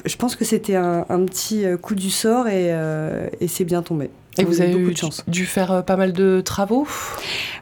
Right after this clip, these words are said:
Speaker 1: Oui, on s'attendait à avoir un peu moins de travaux, mais, euh, ça, du coup, l'ouverture a été un petit peu plus tardive que prévu. Mais c'est,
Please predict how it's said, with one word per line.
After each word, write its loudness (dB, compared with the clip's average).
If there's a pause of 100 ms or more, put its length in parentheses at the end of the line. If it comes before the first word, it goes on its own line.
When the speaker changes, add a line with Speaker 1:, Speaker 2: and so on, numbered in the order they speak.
(140)
Speaker 1:
Oui, 4
on 2
s'attendait 4
à 6
avoir 4
un 4
peu 2
moins 4
de -2
travaux, 2
mais, 4
euh, 0
ça, 0
du -4
coup, -6
l'ouverture -2
a 0
été -4
un -2
petit -4
peu -2
plus -6
tardive -2
que -6
prévu. -2 (680)
Mais 6
c'est, -8